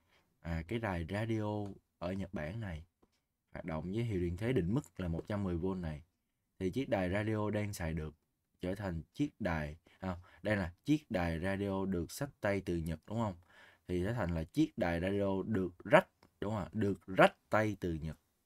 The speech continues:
đúng chưa? Là rách luôn, đúng chưa? Rách cái radio của người ta luôn. Đó, cho nên á, là ở Việt Nam mình phải hạ áp từ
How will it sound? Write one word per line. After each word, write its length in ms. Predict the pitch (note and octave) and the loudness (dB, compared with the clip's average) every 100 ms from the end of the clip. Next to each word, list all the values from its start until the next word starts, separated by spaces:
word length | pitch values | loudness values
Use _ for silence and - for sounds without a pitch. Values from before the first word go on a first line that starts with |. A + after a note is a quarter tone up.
| - | -12
đúng 120 | G#2+ | -6
chưa? 200 | G#2+ G2 F2 _ - - - | -4 -4 -6 _ -20 -20 -14
Là 240 | - F2 E2+ | -4 -2 0
rách 260 | G#2+ - | -2 -2
luôn, 180 | G2+ F2+ F#2 | -2 -2 -6
đúng 140 | F2+ A2 | -8 -6
chưa? 200 | G2 D#2+ | -4 0
Rách 220 | G#2+ - | -2 0
cái 120 | B2+ | -2
radio 280 | A2 G2 F#2+ | 0 0 0
của 180 | F2+ F2 | 0 0
người 140 | F#2+ | -2
ta 160 | F#2+ F2+ | -2 -2
luôn. 180 | F2 F2 - _ - - - | -2 -6 -12 _ -20 -20 -8
Đó, 300 | F2 A2 A#2+ | -2 0 0
cho 100 | A#2 | 0
nên 260 | G#2 G#2 G2+ | 2 2 2
á, 160 | A2+ - _ _ - | 0 -4 _ _ -8
là 180 | E2+ E2 | -2 0
ở 160 | D#2+ | 0
Việt 160 | G#2 F2+ | 0 0
Nam 280 | G2 G2 F#2 - _ _ _ - | 0 -2 -4 -14 _ _ _ -2
mình 220 | F#2+ F2 | 0 0
phải 260 | F2+ A2+ - | -2 -6 -8
hạ 440 | - D2+ D2+ D#2 | -6 -4 -4 -6
áp 240 | - B2 D#3+ _ | -4 -4 -4 _
từ 300 | G2 F2 D#2 | -2 0 0